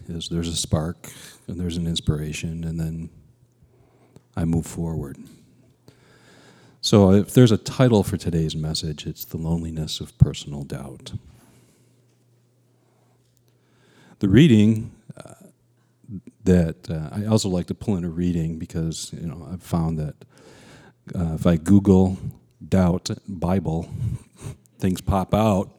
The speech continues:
and then I go, "Oh, which one's gonna work best for me today for this, for this message?" And so the reading is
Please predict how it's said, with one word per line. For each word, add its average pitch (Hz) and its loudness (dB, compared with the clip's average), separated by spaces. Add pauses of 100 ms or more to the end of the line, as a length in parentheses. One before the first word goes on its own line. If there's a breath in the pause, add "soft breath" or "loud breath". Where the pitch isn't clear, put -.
(200)
and 92 -8
then 95 -2
I 180 -6
go, 87 -8
"Oh, 104 -6
which 90 -6
one's 98 -4
gonna 87 -8
work 87 -8
best 82 -6
for - -14
me 80 -12
today 82 -12 (140)
for - -12
this, 87 -12 (160)
for - -8
this 87 -8
message?" 80 -12 (1300 soft breath)
And 104 2
so 117 8
the 113 6
reading 131 8
is 92 0